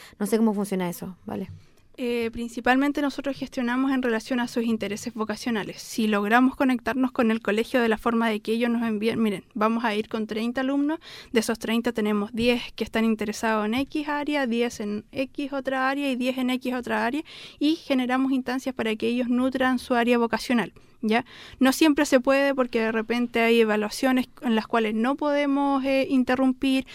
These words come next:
Speaker 2: hay seminarios, actividades que nosotros no podemos, eh, pasar a llevar, pero sí siempre intentamos, eh, in-, que los chiquillos conozcan en general.
Speaker 1: ¿Cómo se hacen, eh, estas, estas ulagos abiertas, los guías? ¿Quiénes son los guías?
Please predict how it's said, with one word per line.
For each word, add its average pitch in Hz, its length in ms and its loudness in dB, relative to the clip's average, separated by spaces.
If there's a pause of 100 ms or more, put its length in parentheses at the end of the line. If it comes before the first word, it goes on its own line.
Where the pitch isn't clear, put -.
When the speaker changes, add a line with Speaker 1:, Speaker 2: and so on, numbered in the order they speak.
(220)
Speaker 2:
hay 214 340 2
seminarios, 226 760 0
actividades 233 480 -2
que - 100 -8
nosotros 240 320 -6
no 240 160 -2
podemos, 254 600 -2
eh, 254 480 0 (460)
pasar 262 320 2
a 277 80 2
llevar, 247 360 2 (340)
pero 220 160 2
sí 302 380 -2
siempre 294 320 0
intentamos, 277 760 0
eh, 262 280 2
in-, 254 260 0 (420)
que 247 80 0
los 233 140 -2
chiquillos 254 380 -2
conozcan 240 500 -4
en 233 140 -2
general. - 360 -8 (460)
Speaker 1:
¿Cómo 330 240 2
se 302 180 2
hacen, 269 560 4
eh, 214 520 0
estas, 226 320 -2 (400)
estas 233 300 -2
ulagos 226 300 4
abiertas, 208 400 4
los 196 140 4
guías? 202 320 2
¿Quiénes 240 220 0
son 220 100 -2
los 208 160 -4
guías? 165 240 -2